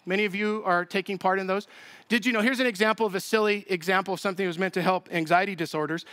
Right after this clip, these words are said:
Coca-Cola was created as a way to calm people's anxiety. It is now the newest addiction, or the oldest addiction.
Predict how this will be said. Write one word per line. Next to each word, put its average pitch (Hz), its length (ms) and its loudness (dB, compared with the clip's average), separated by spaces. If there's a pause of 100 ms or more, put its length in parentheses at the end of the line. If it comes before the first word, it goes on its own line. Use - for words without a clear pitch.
(140)
Coca-Cola 233 680 2 (200)
was 180 120 -2
created 202 540 0 (400)
as 175 160 0
a 190 40 -2
way 202 160 2
to - 120 -6
calm 196 440 2
people's 185 340 -4
anxiety. 165 480 0 (2000)
It 190 100 2
is 185 120 -2
now 190 360 2 (160)
the 175 100 -2
newest 196 260 0
addiction, 180 420 -4
or 170 120 2
the 185 100 2
oldest 185 300 -4
addiction. 135 400 -6